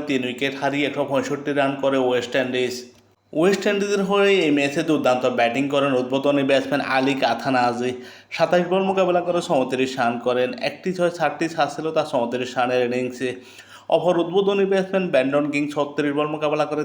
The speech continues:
তেত্রিশ রান করেন, দুটো ছয়, একটি চার ছিল তার তেত্রিশ রানের ইনিংসে। ওয়েস্ট ইন্ডিজের হয়ে এই ম্যাচে দুর্দান্ত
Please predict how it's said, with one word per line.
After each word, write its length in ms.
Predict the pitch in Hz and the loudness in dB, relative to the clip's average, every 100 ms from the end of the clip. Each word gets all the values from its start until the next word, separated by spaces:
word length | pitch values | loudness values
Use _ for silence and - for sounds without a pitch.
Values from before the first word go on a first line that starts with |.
| 147 | -2
তেত্রিশ 360 | 123 127 131 - | -2 -2 -4 -2
রান 140 | 127 131 | -2 -2
করেন, 180 | 127 127 131 | -2 -2 -2
দুটো 180 | 139 175 | -4 -4
ছয়, 140 | 170 160 | -2 -2
একটি 180 | 156 160 | -2 -6
চার 140 | 156 151 | -4 -4
ছিল 120 | 165 160 | -6 -4
তার 160 | 160 156 | -4 -2
তেত্রিশ 360 | 127 - 120 117 | -4 -4 -8 -4
রানের 280 | 131 127 127 123 | -2 2 2 2
ইনিংসে। 460 | 127 127 127 139 135 120 - - _ _ _ - | 2 0 0 -2 -2 -4 -12 -20 _ _ _ -2
ওয়েস্ট 260 | 180 208 208 208 | 4 4 4 0
ইন্ডিজের 320 | 202 196 196 | 0 0 2
হয়ে 160 | 185 196 | 2 2
এই 60 | 190 | 2
ম্যাচে 220 | 185 190 180 | 2 0 2
দুর্দান্ত 340 | 156 135 131 | 2 4 4